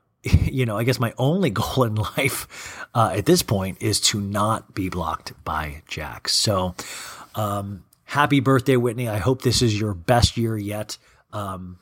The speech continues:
that was fun. And if anything is exciting happening for you guys, please email me at so bad it's good with ryan bailey at gmail dot com.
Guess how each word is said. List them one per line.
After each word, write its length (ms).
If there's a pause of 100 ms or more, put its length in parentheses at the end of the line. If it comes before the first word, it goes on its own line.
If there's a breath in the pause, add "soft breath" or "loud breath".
(480)
that 160
was 120
fun. 340
And 220
if 80
anything 480
is 160
exciting 360
happening 340
for 100
you 140
guys, 280
please 540
email 380
me 160
at 100
so 220
bad 220
it's 120
good 160
with 180
ryan 260
bailey 300
at 80
gmail 400
dot 180
com. 360